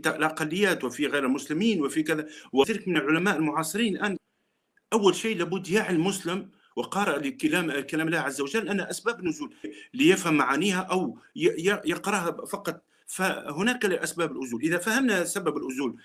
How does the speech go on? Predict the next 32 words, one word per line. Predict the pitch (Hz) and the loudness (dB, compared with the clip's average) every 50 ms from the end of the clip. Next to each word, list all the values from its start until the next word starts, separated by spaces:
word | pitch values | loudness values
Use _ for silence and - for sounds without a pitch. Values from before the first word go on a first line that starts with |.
| - _ - | -20 _ 0
هناك | 196 240 254 254 226 | 2 2 2 2 -2
ستكون | 202 - 185 185 180 180 196 208 180 | -4 -4 -2 -4 -2 -2 0 0 0
الآية | - - 185 185 202 - - | 0 2 2 2 2 2 2
أولًا، | 175 175 190 208 254 240 - - _ _ - | 2 2 2 2 0 -2 -2 -6 _ _ -4
بعض | 180 170 180 170 | -4 -2 0 -2
الآيات | 160 - 135 131 131 160 196 220 - - _ _ _ _ | -2 0 0 0 2 2 0 0 -4 -10 _ _ _ _
تقرأ | - 247 254 - 185 156 | -2 -2 2 2 0 0
تعبدًا | - - 151 131 160 190 190 208 220 220 220 | 2 0 0 0 0 0 0 0 0 0 0
ولا | 226 240 247 | 2 2 0
يعمل | 254 247 226 247 240 | 0 2 0 -2 0
بها، | - 269 233 233 208 190 - _ _ _ _ _ | -2 -2 -2 -2 -4 -6 -8 _ _ _ _ _
نعم، | 220 214 220 247 - - - _ - _ | -4 -2 -2 -2 -4 -6 -12 _ -20 _
كالقطع | - 156 147 - - 190 190 - 131 | 0 0 0 2 0 0 0 0 -4
اليد | 127 131 175 214 196 180 | 0 2 0 0 0 -2
وغير | 180 147 180 180 160 | -4 -2 0 0 2
ذلك | 156 180 208 220 226 220 208 | 2 0 0 0 -2 0 0
وغيرها، | 202 202 190 247 247 202 160 131 127 | 0 2 2 2 0 0 0 0 -2
هي | 151 202 196 175 | 0 0 0 0
تقرأ. | - 254 254 - 226 190 - - _ _ _ _ _ _ - | 0 -4 -4 -2 -4 -4 -4 -8 _ _ _ _ _ _ -6
حاشا | 160 151 151 | -4 -2 0
وكان | 147 - 214 214 | 0 0 0 0
أن | 175 185 185 | 2 2 2
يأتي | 214 185 175 - 185 - | 2 0 0 0 0 0
أي | 202 220 208 185 | 0 0 0 -2
إنسان | 170 160 - - 190 165 | -2 -2 -2 -2 -2 -2
في | 156 165 175 | 0 0 0
هذا | 170 147 | 0 0
الزمان | 131 143 160 185 190 185 175 | -2 -2 0 2 2 0 0
أو | 147 165 156 | 0 -2 -2
إلى | 135 147 160 | 0 0 -2
آخر | 143 208 - - 170 | -2 -2 -2 -2 -4
الزمان | 147 131 - 156 180 220 220 | -4 -2 -2 -2 0 0 -2